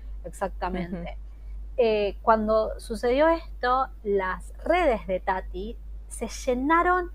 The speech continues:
Speaker 1: de mensajes diciéndole, "Vieja de mierda, eh, puta,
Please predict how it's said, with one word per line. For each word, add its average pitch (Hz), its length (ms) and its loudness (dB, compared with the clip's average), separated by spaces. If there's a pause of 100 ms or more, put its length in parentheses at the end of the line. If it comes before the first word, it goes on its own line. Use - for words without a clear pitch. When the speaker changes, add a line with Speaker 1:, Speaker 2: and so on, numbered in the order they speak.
(340)
Speaker 1:
de 214 100 -2
mensajes 247 840 -4
diciéndole, 202 680 -2
"Vieja 170 340 -6
de 170 160 -10
mierda, 175 760 -4 (400)
eh, 156 600 -6 (300)
puta, 160 640 -2